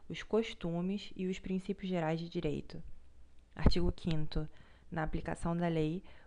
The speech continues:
o juiz atenderá aos fins sociais a que ela se dirige e às exigências do bem comum. Artigo sexto. A lei em vigor terá efeito imediato e geral,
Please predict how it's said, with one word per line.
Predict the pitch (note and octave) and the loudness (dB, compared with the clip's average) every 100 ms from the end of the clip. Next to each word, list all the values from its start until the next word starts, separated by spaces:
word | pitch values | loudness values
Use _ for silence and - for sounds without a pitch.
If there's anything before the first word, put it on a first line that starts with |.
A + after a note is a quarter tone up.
| - | -4
o | F3 | -2
juiz | E3+ F3+ | 0 0
atenderá | F3+ - F3 D#3+ D3 - | 4 4 4 0 0 0
aos | D#3 D#3+ | -2 -2
fins | - G3 G#3+ | -2 -2 -2
sociais | G3+ G3 - D#3 D#3+ | -4 -4 -2 0 0
a | F3 | -2
que | - | -2
ela | E3 | -2
se | E3+ F3 | -2 -2
dirige | E3+ D#3+ D#3 F3 G#3 - - - | -4 -4 -4 -2 -4 -6 -14 4
e | F3 | 4
às | E3 | 4
exigências | E3+ - D#3+ D#3 D#3 E3+ F3 | 0 -2 -2 0 -2 -4 -4
do | |
bem | E3 D#3+ | -2 -2
comum. | - F3+ D3 D3 - - - - - - - - - - - - | 0 0 -2 -8 -14 -20 -20 -20 -20 -20 -20 -20 -20 -20 -20 -10
Artigo | - - E3+ E3+ | 8 10 10 -2
sexto. | - D#3 D3+ - D#3+ - - - - - | -2 -4 -2 -4 -6 -10 -18 -20 -20 -20
A | - E3 | -4 0
lei | E3 E3+ G3 | 2 2 2
em | G#3+ | 0
vigor | G3 F3+ D#3 D#3+ - | 0 -2 0 8 10
terá | - E3+ D#3+ | 10 6 2
efeito | E3 - D#3 D#3 - | 0 -2 -4 -4 -6
imediato | F#3+ F#3+ F3+ D#3 D#3 C#3+ D3 E3+ - - | 0 0 0 -2 -4 -2 -4 -2 -2 -2
e | G3 G3 | 0 2
geral, | G3+ E3 D3 D3 | 2 2 0 -2